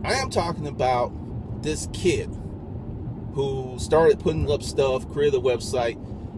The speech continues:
and bought himself a Ferrari at the age of twenty with money he earned. May be a millionaire, may not, I don't know. But he's clearly, and there, there's a lot of cases like this with kids.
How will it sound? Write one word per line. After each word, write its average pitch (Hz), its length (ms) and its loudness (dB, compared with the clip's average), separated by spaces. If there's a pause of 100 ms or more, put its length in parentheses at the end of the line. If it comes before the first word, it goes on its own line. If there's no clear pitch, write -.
(160)
and 123 260 -4
bought 151 240 6
himself 147 400 2
a - 60 -8
Ferrari 120 840 6 (160)
at 127 140 -2
the - 140 -10
age 135 260 -4
of - 140 -10
twenty 147 340 -2 (300)
with 110 100 -6
money 127 280 -4
he 120 200 -6
earned. 117 380 -6 (680)
May 147 160 6
be 170 180 4
a 165 80 2
millionaire, 165 540 2 (120)
may 110 160 -4
not, 135 320 -2
I 117 100 -4
don't 117 280 -2
know. 131 280 2
But - 760 2 (720)
he's 156 360 -2
clearly, 196 800 8
and 135 80 0
there, 156 120 2
there's 151 200 4
a 151 60 -4
lot 190 260 4
of 196 120 0
cases 190 460 2
like 127 180 2
this 123 160 -6
with 107 140 -8
kids. - 440 8